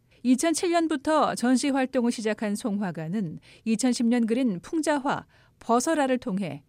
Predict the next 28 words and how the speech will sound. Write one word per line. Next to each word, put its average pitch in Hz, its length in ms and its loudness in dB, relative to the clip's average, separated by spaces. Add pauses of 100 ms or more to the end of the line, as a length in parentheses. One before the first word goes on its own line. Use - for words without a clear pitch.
세상에 202 680 -2
이름을 226 360 0
알렸습니다. 185 760 -6 (460)
펄럭이는 330 600 2
치마 320 320 -2
아래로 180 540 -2 (220)
다리가 202 460 -2
훤히 220 460 2
드러나는 208 500 -2
포즈를 220 420 -2
취한 202 460 -4 (300)
미국의 220 440 2
유명 226 360 4
여배우 220 480 0 (200)
마릴린 226 520 2
먼로의 247 600 2
영화 208 300 0
속 247 260 -2
모습과 196 600 -4 (560)
북한 277 360 2
김정은 277 540 4
국방위원장의 240 1040 0
웃는 247 400 4
얼굴을 208 380 0
섞은 208 440 -2
이 240 180 0
그림을 247 360 0
통해 175 480 -8